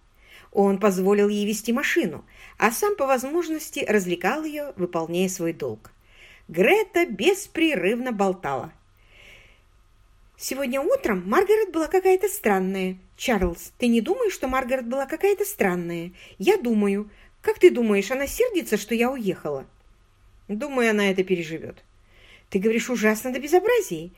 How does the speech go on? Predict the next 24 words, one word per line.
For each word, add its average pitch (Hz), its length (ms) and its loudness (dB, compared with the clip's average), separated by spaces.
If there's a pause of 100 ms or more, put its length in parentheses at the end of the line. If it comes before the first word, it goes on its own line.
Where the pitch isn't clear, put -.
(180)
Я 170 120 -2
тебя 190 180 -2
ни 214 160 2
капельки 349 540 0
не 359 160 6
люблю, 190 360 2 (300)
когда 190 320 2
ты 190 100 -8
так 185 200 2
говоришь. 185 520 0 (360)
Арчи 277 340 -2
никогда 311 400 2
не 277 140 -2
говорит 392 320 4
такие 202 320 0
вещи». 143 440 -10 (380)
Она 175 240 -2
хихикнула, 339 640 -2
и 247 160 -4
машина 330 460 0
вильнула 214 600 4 (180)
на 190 100 0
встречную 185 540 -2
полосу. 165 520 -6